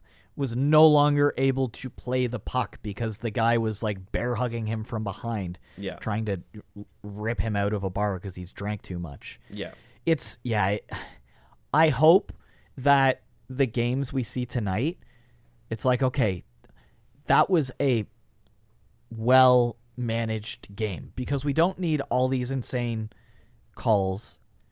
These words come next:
Speaker 1: We don't need to see, mind you, it is so fun to see the, like, line brawls that are happening.
Speaker 2: Oh, it's so good.
Speaker 1: Just game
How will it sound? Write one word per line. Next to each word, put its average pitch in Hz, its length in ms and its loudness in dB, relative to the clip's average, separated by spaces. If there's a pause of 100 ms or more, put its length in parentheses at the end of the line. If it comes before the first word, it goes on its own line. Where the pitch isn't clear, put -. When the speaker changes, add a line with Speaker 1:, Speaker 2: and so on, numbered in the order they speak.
(400)
Speaker 1:
We 120 140 -2
don't 139 260 2
need 139 260 -2
to 131 80 -6
see, 120 320 -4
mind 110 260 -2
you, 101 200 -4
it 107 160 -2
is 101 280 -2
so - 280 -2
fun 90 320 -4
to 85 60 -6
see 98 220 -6
the, 92 100 -4
like, 92 220 -2 (100)
line 95 360 -4
brawls 92 340 -4
that 90 100 -4
are 87 80 -4
happening. 120 520 -6
Speaker 2:
Oh, 104 240 -4
it's 85 140 -14
so 92 140 -8
good. 85 220 -12 (100)
Speaker 1:
Just - 320 0 (760)
game 147 400 0